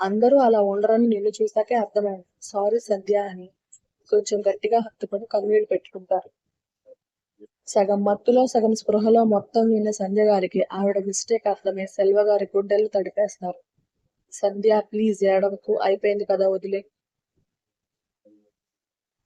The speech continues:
"సారీ అండి, ఏ రోజు మీరు ఎందుకు ఇలా బిహేవ్ చేస్తున్నారో ఆలోచించలేదు"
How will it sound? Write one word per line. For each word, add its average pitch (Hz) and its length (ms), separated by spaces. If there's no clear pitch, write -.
"సారీ 220 400
అండి, 208 340
ఏ 208 140
రోజు 233 280
మీరు 233 200
ఎందుకు 214 280
ఇలా 233 240
బిహేవ్ 214 380
చేస్తున్నారో 220 720
ఆలోచించలేదు" 202 800